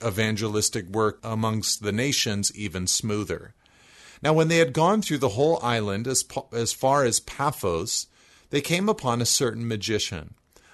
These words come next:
a Jewish false prophet named Bar Jesus.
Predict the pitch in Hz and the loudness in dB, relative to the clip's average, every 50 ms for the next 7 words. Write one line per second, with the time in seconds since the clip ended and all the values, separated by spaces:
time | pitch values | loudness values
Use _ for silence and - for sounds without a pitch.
0 | - - 117 113 104 127 135 135 143 147 - - - - 135 127 135 143 - - | -8 -4 -4 0 2 2 4 4 4 4 2 0 0 2 2 4 4 2 0 -2
1 | - - - 127 127 117 - - 90 87 101 110 107 107 104 107 95 107 101 101 | -4 0 2 2 2 2 0 -2 -4 -4 -2 -2 -2 -2 -2 -2 0 2 2 2
2 | 98 98 98 - 110 107 101 95 87 - - - - - | 2 2 0 -2 -2 -2 -2 -4 -6 -8 -8 -8 -10 -10